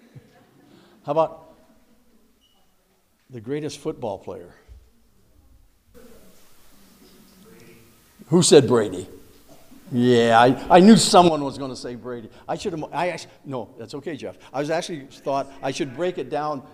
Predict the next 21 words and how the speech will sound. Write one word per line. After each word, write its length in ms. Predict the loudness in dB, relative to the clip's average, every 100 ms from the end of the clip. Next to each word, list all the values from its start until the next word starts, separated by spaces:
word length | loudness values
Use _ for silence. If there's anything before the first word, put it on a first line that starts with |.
| -16
and 140 | -12
said, 340 | -6 -6 -8 -20 -20 _ -20 _ _ _
uh, 140 | -12 -12 -8
you're 160 | -6
right, 260 | -4 -4 -6 -6
right. 340 | -4 -4 -6 -16 -20 -20 -20 -20 -20 -20 -20 _ -10
I, 100 | -8
I 160 | -6
thought 180 | -4 -2
I 80 | -4
should 180 | -8 -8
break 200 | -8 -6
that 160 | -6
down 160 | -4 -6
and 80 | -6
say, 120 | -10
"Who's 260 | -10 -10 -12
the 60 |
greatest 320 | -8 -8 -8
football 300 | -12 -10 -8
player 480 | -8 -8 -8 -8 -12